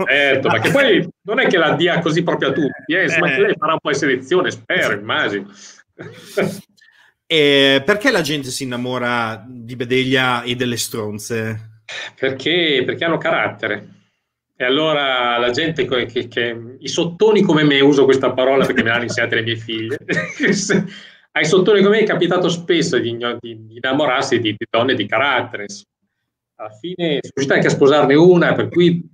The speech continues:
Speaker 1: dai, <laughs> non è andata malissimo. E però per il resto è stato un disastro, ecco, soprattutto il caso che ha generato poi venerdì dodici, eh, cioè, ti sei,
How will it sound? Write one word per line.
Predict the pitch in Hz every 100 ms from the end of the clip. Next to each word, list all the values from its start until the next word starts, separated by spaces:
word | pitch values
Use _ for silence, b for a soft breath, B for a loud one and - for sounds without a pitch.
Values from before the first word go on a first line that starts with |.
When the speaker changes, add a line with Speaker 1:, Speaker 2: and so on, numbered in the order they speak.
| _ _
Speaker 1:
dai, | 160 180 160 127 120 -
<laughs> | 190 - 220 208 - 202 185 - 175 _ 156 - - _
non | - 151
è |
andata | 190 180 175 151
malissimo. | 156 160 156 - 123 113 110 B B B B B
E | - 131
però | 190 185 180 - -
per | 147
il | 185
resto | 175 160 156 156 160 170 156 131 123 120 120
è | 120
stato | 127 156
un | 139
disastro, | 117 143 110 110 - 104 _
ecco, | 113 104 _
soprattutto | - - 131 131 123 - 117 104 _
il | 117 101
caso | 117 117 117 104 101 _
che | 110
ha | 110
generato | 117 113 117 120 117
poi | 110 107
venerdì | 107 120 135
dodici, | 110 123 107 107
eh, | 98 _ _ _ _ _ 107 _ 123 - _ _ _ _ _ _ _
cioè, | - -
ti | -
sei, | -